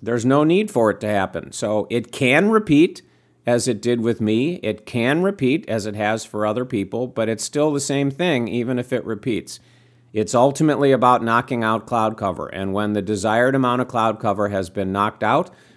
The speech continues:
there's no need for that kind of craziness anymore. Even if there was that kind of craziness with the sun shining, it's not perceived that way.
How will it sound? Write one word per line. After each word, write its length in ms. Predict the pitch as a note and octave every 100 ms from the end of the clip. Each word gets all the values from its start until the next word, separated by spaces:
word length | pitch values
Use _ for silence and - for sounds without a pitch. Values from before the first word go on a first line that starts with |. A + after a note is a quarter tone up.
| _ _ -
there's 240 | A2 A2+
no 240 | A#2 B2 B2
need 500 | A#2 C3 F#3+ A3+ - _ -
for 120 | C#3+
that 260 | C3+ D3 C#3+
kind 280 | C#3+ D3 D3
of 140 | B2
craziness 640 | C#3+ C#3+ D3 D#3+ D#3 - -
anymore. 600 | C3 C3+ C3+ B2+ D3 G3 - _ _ _ -
Even 260 | B2 B2+ C#3
if 140 | C3+
there 140 | B2+ A2+
was 420 | G2+ B2 D#3 D3+
that 240 | D3+ D3
kind 260 | D#3 C#3+ C#3+
of 140 | B2+
craziness 580 | C#3 C3 C#3 D3 C#3+ C#3+
with 160 | A2+ A2
the 80 |
sun 300 | G#2+ B2 B2
shining, 480 | B2+ B2 A#2+ B2 B2
it's 160 | G#2+ -
not 260 | G#2 G#2+
perceived 500 | A#2+ G#2 - A2+ B2+
that 220 | C3 B2+ C3
way. 280 | C3+ C#3+